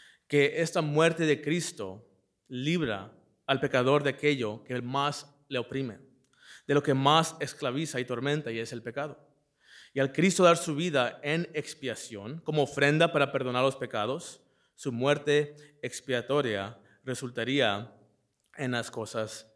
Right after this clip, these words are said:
que siguen. El versículo diez dice así:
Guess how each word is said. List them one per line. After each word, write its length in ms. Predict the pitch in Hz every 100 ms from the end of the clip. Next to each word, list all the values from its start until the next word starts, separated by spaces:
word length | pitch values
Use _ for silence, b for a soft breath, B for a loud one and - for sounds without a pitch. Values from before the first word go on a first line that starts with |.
| _ -
que 100 | 117
siguen. 500 | 147 156 107 - - _ _ B B
El 100 | 131
versículo 880 | 127 110 147 143 131 123 120 113 - B B
diez 840 | 123 123 123 139 127 - - - _ _ _ _
dice 380 | 196 127 123 120
así: 500 | - 180 117 _